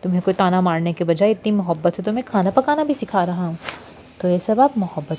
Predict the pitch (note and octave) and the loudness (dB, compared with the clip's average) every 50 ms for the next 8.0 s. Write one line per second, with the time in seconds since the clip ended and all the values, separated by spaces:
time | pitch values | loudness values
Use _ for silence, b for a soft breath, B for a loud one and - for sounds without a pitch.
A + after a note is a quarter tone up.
0 | - - A3+ - D4 D4 D4 D4+ D4+ D4+ D#4+ F4+ E4+ - - - - - - - | -4 -6 4 6 8 8 8 6 4 4 2 0 -2 -6 -14 -20 -20 -20 -20 -20
1 | - - - A3+ C#4+ C#4+ - C#4+ C#4 C#4 - G3 - D#4+ - - D#4+ D4+ D4 - | -20 -6 -2 0 0 2 4 4 4 6 4 4 2 2 2 4 2 2 2 4
2 | D#4 D4 D4 D#4 D4+ - D#4+ D#4 D4+ - F4+ D#4+ C4 G3+ F3+ - F3+ E3+ G#3 C4 | 4 4 6 4 6 6 4 4 4 4 2 4 4 2 4 2 2 4 4 2
3 | C#4+ - F#4+ F#4 D#4 - - - F3+ F3 E3+ D#3+ D#3 B B B B B B B | 2 4 4 4 4 4 2 -4 -4 -4 -4 -4 -6 B B B B B B B
4 | - - F3 E3+ F3+ F3+ E3 - G#3 G3+ G3 F#3 E3+ E3+ - B3 A#3+ G#3+ F3+ D#3+ | -4 -2 0 2 2 0 2 2 0 4 4 4 4 4 2 0 0 2 2 0
5 | D#3 D#3 D3 - A3 G#3 F#3+ E3+ D3+ B B B B B B - F3 - A3 G3 | 0 -2 -2 -4 -4 -2 -2 -4 -4 B B B B B B -6 -4 -2 0 0
6 | F3+ F3 E3 E3 D#3+ - - A3 F#3 G3+ G3 F3+ E3+ E3 D#3 F3+ F#3+ G#3+ B3+ B3+ | 2 2 0 0 0 0 -2 0 2 2 2 2 2 2 4 4 4 4 4 2
7 | - A#3+ F#3+ - F3+ E3 D#3 D3+ - - A#3+ A#3 A3+ G#3 - - - D#3 D3 D3+ | 2 0 0 2 0 -2 -2 0 0 0 0 0 -2 -4 -2 -4 -2 -2 -2 -4